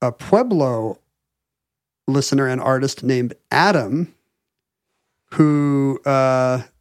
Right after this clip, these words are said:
you know, he congratulates you on how you treated the issues, because he also deals with that conflict between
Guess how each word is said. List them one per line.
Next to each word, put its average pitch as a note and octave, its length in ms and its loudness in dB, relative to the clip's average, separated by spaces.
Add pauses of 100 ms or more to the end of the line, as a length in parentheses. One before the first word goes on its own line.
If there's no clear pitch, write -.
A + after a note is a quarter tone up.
(560)
you D3+ 160 0
know, B2+ 160 -2 (640)
he E3+ 300 0 (340)
congratulates E3+ 680 2
you D#3 140 4
on C#3 80 0
how C#3+ 100 2
you C#3 160 2
treated C#3 460 2
the C3 120 0
issues, D3 280 0
because C#3 240 -2
he E3+ 120 4
also D#3+ 280 2
deals D3 280 -2
with C3+ 120 -4
that C3 160 0
conflict C#3 400 -2
between B2 480 -2